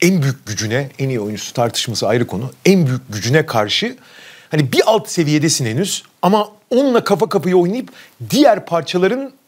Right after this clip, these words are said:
daha üstün gelmesini sağlıyorsun. Zamanında iki bin sekizde, iki bin onda o sayede yendi büyük oranda, e,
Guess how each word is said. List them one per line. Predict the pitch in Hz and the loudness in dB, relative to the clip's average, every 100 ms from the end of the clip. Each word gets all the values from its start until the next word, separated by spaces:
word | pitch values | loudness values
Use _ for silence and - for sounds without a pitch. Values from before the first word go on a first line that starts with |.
| 175 | -2
daha | 160 208 | 2 2
üstün | 202 - 180 | 0 -8 -4
gelmesini | 160 139 131 - 117 | -2 -2 -2 -6 -6
sağlıyorsun. | 101 80 131 117 - - - | -6 -6 -8 -14 -18 -20 -12
Zamanında | - 151 147 151 | 0 0 2 -2
iki | 147 | -2
bin | 151 | -4
sekizde, | 139 117 127 | -4 -4 -4
iki | 151 | -2
bin | 139 | 0
onda | 139 208 | 2 2
o | |
sayede | - 131 92 87 | 2 0 -2 -4
yendi | 85 78 - - 98 | -4 -6 -10 -12 -8
büyük | 95 82 | -6 -6
oranda, | 71 71 - _ _ | -6 -8 -10 _ _
e, | - | -6